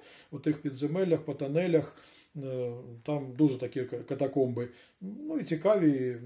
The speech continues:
ну, смотря для його, для кого цікаві. Не дійшов ход у мене до, до поїздки туди. Ну, отак от. Так що, ну, для мене це трохи так відомий цей об'єкт.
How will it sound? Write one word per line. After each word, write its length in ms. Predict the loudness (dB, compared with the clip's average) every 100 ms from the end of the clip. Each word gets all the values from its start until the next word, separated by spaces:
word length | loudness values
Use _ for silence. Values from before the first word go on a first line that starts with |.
| -4
ну, 220 | -2 -2 -4 -2
смотря 300 | 0 4 4
для 120 | 4
його, 200 | 2 2 2
для 200 | 6 6
кого 260 | 6 4 2
цікаві. 480 | -8 -4 -4 -4 -8 _ -20 _ 0
Не 80 |
дійшов 380 | 8 8 8 4
ход 260 | 4 -2 0
у 40 |
мене 260 | -2 -2 -2
до, 400 | 0 2 0 -2 -10 -16 -16 -16 -18 -20 -20 _ _ _ 0
до 80 | 4
поїздки 460 | 6 4 2 -4
туди. 400 | -4 -2 -2 -2 -4 _ _ _ _ _ _ _ _ -10
Ну, 280 | -4 -4 -4
отак 340 | -8 -6 -6 -8
от. 120 | -2
Так 160 | -2
що, 260 | 0 2 2 0 -2
ну, 120 | 2
для 160 | 4
мене 240 | 4 0 -2
це 160 | -4
трохи 300 | -2 -4 -4
так 260 | -4 -4 0
відомий 360 | 4 4 4 -2
цей 220 | -2 -2
об'єкт. 340 | 0 -4 -4